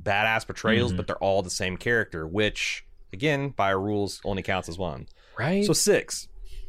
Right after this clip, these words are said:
Speaker 2: If you're Vin Diesel, you can spend your entire career building one bat-, one iconic badass from scratch, or you could just play
Speaker 1: Yeah.
Speaker 2: Batman and get it with
Speaker 1: Yeah.
Speaker 2: one movie, right?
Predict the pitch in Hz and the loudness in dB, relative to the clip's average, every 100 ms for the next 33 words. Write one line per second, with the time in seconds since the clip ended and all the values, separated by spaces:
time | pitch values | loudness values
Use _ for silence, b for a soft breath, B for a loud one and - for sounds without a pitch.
0 | b - 139 170 180 180 175 151 170 139 | b 0 0 2 2 4 2 4 2 4
1 | 120 110 117 139 151 135 - 143 120 107 | 4 4 2 2 0 0 0 2 4 2
2 | - - 139 135 - 127 120 107 113 107 | 2 2 4 2 2 2 2 4 2 2
3 | 101 98 110 117 123 113 110 127 117 127 | 2 2 4 4 4 4 2 2 2 4
4 | 143 135 - 131 131 123 117 120 - 104 | 4 2 2 2 2 2 2 2 0 -4
5 | - - 110 131 - - 214 233 190 214 | -4 0 2 2 0 2 2 4 2 0
6 | - 202 82 135 143 - 101 90 92 b | 2 4 4 2 0 0 -2 -4 -8 b
7 | b b b - 127 110 127 117 107 147 | b b b -4 0 2 2 4 6 6
8 | 190 101 110 98 82 87 98 117 | 6 6 4 2 0 -2 0 -2